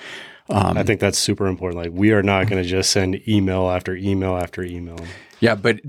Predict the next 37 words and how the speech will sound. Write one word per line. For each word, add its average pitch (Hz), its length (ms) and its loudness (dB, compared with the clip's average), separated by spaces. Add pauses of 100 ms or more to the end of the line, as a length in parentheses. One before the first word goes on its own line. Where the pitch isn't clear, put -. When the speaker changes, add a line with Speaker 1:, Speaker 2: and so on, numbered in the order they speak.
(240)
Speaker 1:
but 113 300 -2
the 127 80 2
reason 135 240 4
why 123 100 4
we 107 120 2
did 139 260 2
that 107 160 2
is 98 80 -4
so - 100 -2
that 110 160 2
way 117 100 0
we 104 140 -2
could 131 300 0
get 139 260 0
the 143 220 2
emails. 151 480 2
And 113 140 2
then 110 340 4 (160)
once 127 380 0
you, 131 400 4
once 123 280 0
you 127 80 4
do 120 220 2
that, 120 380 2 (340)
uh, 104 200 2
within 113 280 2
a 104 100 4
day 107 220 4
or 107 80 4
so, 98 380 0 (320)
I'll 113 140 0
send 117 220 2
out 113 160 4
an 104 180 -2
email 117 360 4
to 156 260 2
you. 98 400 2